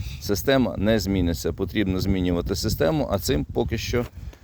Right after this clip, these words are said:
ніхто не займається і не хоче, тому що, мабуть, бага-, на бага-, дуже багато вигодонабувачів.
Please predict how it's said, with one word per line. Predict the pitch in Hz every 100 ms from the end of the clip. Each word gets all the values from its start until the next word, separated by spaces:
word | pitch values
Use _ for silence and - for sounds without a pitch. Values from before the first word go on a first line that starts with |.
| -
ніхто | 110 110 - 104
не | 107 104
займається | 107 104 98 92 90
і |
не | 92
хоче, | 98 151 151 120
тому | 113 113
що, | -
мабуть, | 113 110 104
бага-, | 95 104 110 113
на | 113 107
бага-, | 107 107 110
дуже | 117 120 110
багато | 98 101 120 104
вигодонабувачів. | 95 120 110 95 98 101 92 98 107 - 67